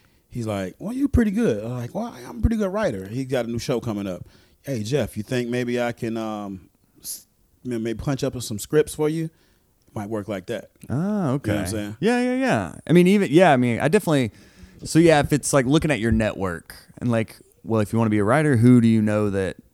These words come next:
Speaker 2: may be able to help connect the dots?
Speaker 1: Mm-hmm.
Speaker 2: If you don't start from the bottom,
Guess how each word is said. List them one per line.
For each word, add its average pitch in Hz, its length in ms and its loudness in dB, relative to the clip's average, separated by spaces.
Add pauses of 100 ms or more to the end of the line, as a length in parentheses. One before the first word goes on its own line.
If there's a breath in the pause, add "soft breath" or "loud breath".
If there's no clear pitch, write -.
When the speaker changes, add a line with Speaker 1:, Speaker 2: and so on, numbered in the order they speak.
(180)
Speaker 2:
may 104 140 -2
be 101 120 -2
able 95 100 -2
to 92 60 -4
help 98 240 -6
connect 98 280 -2
the 90 60 -6
dots? 101 480 -2
Speaker 1:
Mm-hmm. 98 380 -6 (180)
Speaker 2:
If 131 180 4
you 131 120 0
don't 147 420 4
start - 380 0
from 110 140 -2
the 101 40 -2
bottom, 87 560 -4